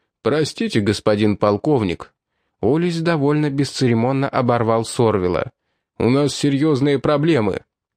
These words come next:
Когда вы планируете подойти к Альфе-два?" "Примерно через час десять, час пятнадцать", проговорил офицер.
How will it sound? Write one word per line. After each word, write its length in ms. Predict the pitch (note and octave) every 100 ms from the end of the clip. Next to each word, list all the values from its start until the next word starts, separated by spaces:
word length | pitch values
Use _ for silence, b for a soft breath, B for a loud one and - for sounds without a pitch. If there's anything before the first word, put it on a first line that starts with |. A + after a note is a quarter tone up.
| _ -
Когда 460 | C#3 D3+ D#3+ G3
вы 200 | B2+ F3
планируете 640 | F3 C3+ A#2+ D#3 E3 E3 D#3
подойти 480 | C3 A#2 G#2+ A#2
к 80 | A2
Альфе-два?" 640 | A#2 A2+ C3+ C3 C3+ G#2+ G2+ _ _ _ -
"Примерно 540 | - C#3+ E3 F#3+ F#3+
через 280 | F3 F3 D#3
час 300 | - D#3 C3
десять, 440 | A2+ C#3+ D3 E3
час 260 | - C3 B2+
пятнадцать", 720 | - C3+ F#3+ D#3 - - - _ -
проговорил 580 | G#2+ G#2+ G#2 G#2 G#2
офицер. 560 | G2 - G#2 - F2 -